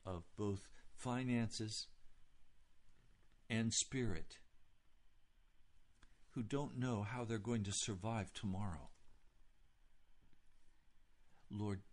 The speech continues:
you don't break a bruised reed.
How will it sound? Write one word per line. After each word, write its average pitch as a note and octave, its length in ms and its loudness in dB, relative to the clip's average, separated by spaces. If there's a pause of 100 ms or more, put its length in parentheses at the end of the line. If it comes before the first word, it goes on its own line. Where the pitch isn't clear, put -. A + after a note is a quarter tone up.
(440)
you A2+ 200 2
don't C3 360 0
break G#2+ 360 2
a F2+ 100 -2
bruised G2+ 440 2 (280)
reed. F2+ 460 -2